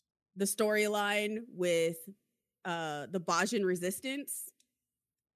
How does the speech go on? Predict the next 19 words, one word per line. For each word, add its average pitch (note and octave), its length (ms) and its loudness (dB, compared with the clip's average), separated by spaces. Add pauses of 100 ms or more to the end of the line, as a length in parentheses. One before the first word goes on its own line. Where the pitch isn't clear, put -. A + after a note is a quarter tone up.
(100)
Um, E3 580 -2 (720)
the G#3 140 6
generals A#3 800 4 (100)
who A#3 100 -2
are G#3+ 180 0
out G3+ 300 2
fighting G3 680 0 (300)
the, E3+ 560 -4 (380)
fighting G3 260 2
the F3 80 0
Bajan F#3 380 2
resistance, F3 800 -4 (600)
they G3+ 200 6
didn't A3+ 260 4
get G#3+ 180 2
the F#3+ 80 2
message F#3 400 0
that F3 160 0
Gar-, F3 320 0